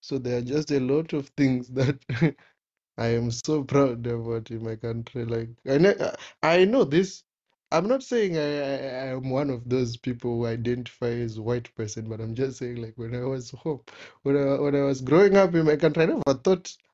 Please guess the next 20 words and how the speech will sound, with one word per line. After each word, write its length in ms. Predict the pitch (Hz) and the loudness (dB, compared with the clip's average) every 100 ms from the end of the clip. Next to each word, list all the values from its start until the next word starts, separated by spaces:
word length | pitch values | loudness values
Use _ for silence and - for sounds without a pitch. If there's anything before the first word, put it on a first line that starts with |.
| - | -10
I 100 | 113 | -6
was 260 | 113 113 107 | -6 -6 -8
black. 300 | 107 - - | -12 -12 -14
It 160 | 131 131 | -12 -4
was 220 | 131 123 | -2 -2
a 60 | 120 | -2
normal 420 | 139 185 160 110 - | -2 -2 -4 -8 -14
thing. 160 | 110 - _ _ _ 131 | -20 -20 _ _ _ -8
And, 240 | 123 120 | -6 -6
uh, 280 | 123 123 127 | -6 -6 -8
after 260 | 160 147 | -6 -6
you 180 | 135 127 | -4 -6
come 360 | 123 151 156 139 | -6 -6 -6 -8
to 380 | 135 127 120 120 _ _ _ _ _ _ _ _ _ _ _ _ | -10 -10 -10 -14 _ _ _ _ _ _ _ _ _ _ _ _
different 340 | 120 120 131 120 | -6 -4 -4 -2
countries, 360 | 131 117 107 | -4 -6 -10
you 80 | 113 | -10
just 300 | - 139 160 | -10 -10 -8
realize, 360 | 143 139 123 120 - | -8 -6 -8 -10 -12
"Oh, 240 | 302 | -10